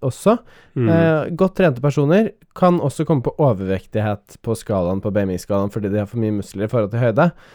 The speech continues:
Speaker 2: Ja.
Speaker 1: Og det, ikke bruk det argumentet fordi du er for tjukk. Det er ikke det samme. Eh, vi vet at B M I-skalaen ikke er hundre prosent nøyaktig. Det er en indikasjon.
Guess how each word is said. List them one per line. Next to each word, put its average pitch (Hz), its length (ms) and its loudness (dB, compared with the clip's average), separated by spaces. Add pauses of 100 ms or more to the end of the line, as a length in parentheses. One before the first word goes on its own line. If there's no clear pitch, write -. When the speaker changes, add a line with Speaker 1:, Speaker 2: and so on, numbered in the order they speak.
(120)
Speaker 2:
Ja. 98 280 -4
Speaker 1:
Og 143 80 -4
det, 147 100 -2 (380)
ikke - 260 0
bruk 165 280 2
det 127 160 4
argumentet 120 460 0
fordi 131 240 -2
du 117 180 0
er 120 60 4
for 127 120 -4
tjukk. - 440 -2 (460)
Det 175 100 4
er 127 280 4
ikke 127 160 2
det 170 80 2
samme. 190 340 4 (260)
Eh, 156 100 -2 (180)
vi 180 160 4
vet 180 420 6
at 156 100 6
B 147 80 6
M 143 140 6
I-skalaen 123 500 4
ikke 120 140 2
er 110 100 0
hundre 110 280 2
prosent 104 280 -2
nøyaktig. 117 480 0 (200)
Det 147 120 4
er 123 120 6
en 127 120 4
indikasjon. 196 720 4